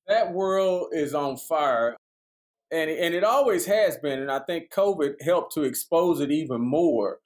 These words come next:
uh, to the mainstream. It's sorta like, you know, we always say D C I is our subculture, but H C, H B C U, uh, music has really been in the mainstream for a while. I can remember when I was in high school,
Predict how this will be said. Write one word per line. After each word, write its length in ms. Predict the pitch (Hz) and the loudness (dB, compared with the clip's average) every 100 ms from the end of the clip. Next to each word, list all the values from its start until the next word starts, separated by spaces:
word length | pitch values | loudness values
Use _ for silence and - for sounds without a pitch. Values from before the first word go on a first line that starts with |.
| _ _ _ | _ _ _
uh, 300 | 147 143 127 | 0 4 2
to 120 | 127 147 | 2 -2
the 100 | 131 | 0
mainstream. 840 | 143 165 185 156 - 117 110 101 | 0 2 0 -2 -4 -4 -4 -4
It's 160 | 120 - | -4 -2
sorta 240 | 147 135 | 0 2
like, 280 | 135 139 135 | 2 2 0
you 100 | 143 | -2
know, 160 | 135 131 | 0 0
we 140 | 131 | 2
always 320 | 127 131 127 | 2 2 0
say 160 | 135 123 | -2 -4
D 180 | 135 135 | -4 -6
C 240 | - 135 | -6 -2
I 300 | 131 135 135 | 0 2 2
is 200 | 123 120 | 0 0
our 200 | 120 123 | 0 0
subculture, 840 | - 143 135 - 123 113 113 104 - _ _ _ _ | 0 0 0 0 -2 -2 -2 -8 -10 _ _ _ _
but 140 | 135 135 | -2 2
H 220 | 160 226 | 2 0
C, 260 | - 202 - | -4 -4 0
H 200 | 208 - | -2 -2
B 120 | 247 | -2
C 200 | 208 214 | -2 0
U, 460 | 190 180 180 165 131 | 0 0 2 2 2
uh, 240 | 147 139 | 2 2
music 420 | 143 170 165 147 139 | 4 2 2 0 0
has 200 | 123 123 | -2 0
really 320 | 170 185 139 | 2 4 2
been 420 | 131 127 120 117 147 | 0 0 -2 -4 -6
in 100 | 131 | -4
the 80 | |
mainstream 640 | 123 135 160 143 - 127 113 | -2 -2 -2 -4 -6 -8 -6
for 220 | 131 117 | -4 -2
a 40 | |
while. 360 | 110 135 143 120 | 0 2 2 2
I 100 | 147 | 0
can 140 | - | 0
remember 260 | 135 135 120 | -2 -2 -4
when 160 | 120 123 | -4 0
I 140 | 180 | 0
was 180 | 160 127 | 0 -4
in 80 | 117 | -4
high 200 | 113 110 | -4 -4
school, 440 | - 113 110 | -6 -6 -4